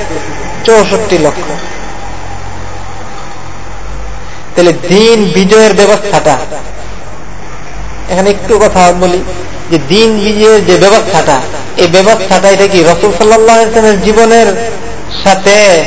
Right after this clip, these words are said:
সীমিত না পরবর্তীর জন্য এটা কার্যকর? পরবর্তীর জন্য কি কার্যকর? যার ফলে দেখা গেছে যে রাসূল সাল্লাল্লাহু আলাইহি ওয়াসাল্লামের যুগে নয় লক্ষ বর্গমাইল হলো,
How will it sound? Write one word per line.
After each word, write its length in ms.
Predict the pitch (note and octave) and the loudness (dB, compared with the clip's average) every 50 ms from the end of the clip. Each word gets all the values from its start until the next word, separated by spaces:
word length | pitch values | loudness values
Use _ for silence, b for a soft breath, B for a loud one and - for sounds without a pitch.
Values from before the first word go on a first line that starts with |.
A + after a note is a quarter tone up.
| G#3 F#3+ E3+ D#3+ - - - - - | -4 -6 -8 -8 -8 -10 -10 -4 0
সীমিত 300 | - G3+ A3+ B3 - - C4+ B3+ G3+ D3+ - C4+ C4 G#3+ E3+ | 2 2 4 4 4 4 4 4 4 4 2 -2 -4 -2 -2
না 100 | F3+ E3 | -2 0
পরবর্তীর 640 | - A#3 A#3 B3+ B3+ C4 C4 A#3+ B3+ B3+ A#3 G#3+ G#3 | 2 2 2 4 4 4 2 2 2 0 0 0 2
জন্য 220 | A3+ A3+ G#3+ G3+ | 2 2 4 4
এটা 180 | F#3+ F#3+ G3 G3 | 4 4 4 4
কার্যকর? 420 | G3+ G#3+ G3 G3+ A3+ F#3 F3+ C#3+ D3+ D3+ - E3 D3 - - - - C#3+ C#3+ C#3+ C#3+ D3 D3 D3 D3 C#3 - - - - - - C#3+ C#3+ - C#3 C3+ - C#3+ C#3+ C#3 C#3 D3 C#3+ C#3+ C3+ C3 - - - - - - - - - | 2 2 2 4 4 4 2 2 0 -2 -4 -6 -8 -8 -8 -8 -8 -8 -8 -8 -6 -6 -6 -6 -6 -6 -8 -8 -8 -8 -8 -8 -8 -8 -8 -8 -8 -8 -8 -8 -8 -8 -8 -8 -8 -8 -8 -10 -10 -10 -10 -10 -10 -10 -6 -2
পরবর্তীর 460 | - G3 G3+ G#3 G#3 G#3+ G3+ - G#3+ G3 | 2 4 4 4 4 2 2 2 2 4
জন্য 320 | A3 G#3+ G#3 G#3+ A3 A3 | 4 4 4 4 2 2
কি 120 | A3 A#3+ F#3+ - - - A#3+ - - - - - - | 2 0 0 -2 -2 -6 -8 -8 -8 -6 -4 0 2
কার্যকর? 460 | F#3+ F#3 F3 E3+ E3+ D#3+ D3+ D3 C3 F3 D#3+ - - - - D#3 | 2 2 2 2 0 0 0 -2 -4 -4 -6 -8 -8 -10 -2 2
যার 200 | D#3+ E3 E3+ F#3+ | 2 4 4 2
ফলে 260 | F3+ F#3 A3+ A3+ A#3 | 2 2 2 2 4
দেখা 240 | A3 A3 G#3+ G3 G#3 | 4 2 2 2 2
গেছে 240 | G3+ A3 G#3+ G#3+ B3 A#3 | 2 2 2 4 2 4
যে 100 | F3+ F3+ F3+ | 4 4 4
রাসূল 260 | F3 F#3 F3+ F#3 A3 G3+ | 4 2 2 0 -2 0
সাল্লাল্লাহু 140 | - A#3 | 2 2
আলাইহি 200 | A#3 A#3 A#3+ A3+ | 4 4 4 2
ওয়াসাল্লামের 20 | A3 | 2
যুগে 260 | A3+ A#3+ A3+ B3 B3+ C4 B3+ A#3+ - - - - - F3 | 2 2 4 4 4 4 4 0 -2 -4 -4 -6 -4 -2
নয় 160 | F3 G3+ A3 | 2 2 4
লক্ষ 200 | G#3+ G#3 F#3 G3+ | 4 2 2 2
বর্গমাইল 460 | G#3+ G3+ A3 A3+ G#3+ A3 A3 A3 G#3 F#3 | 2 4 4 4 4 4 4 4 4 4
হলো, 360 | E3+ F#3+ F#3 F#3 E3 D3 | 4 4 4 4 4 4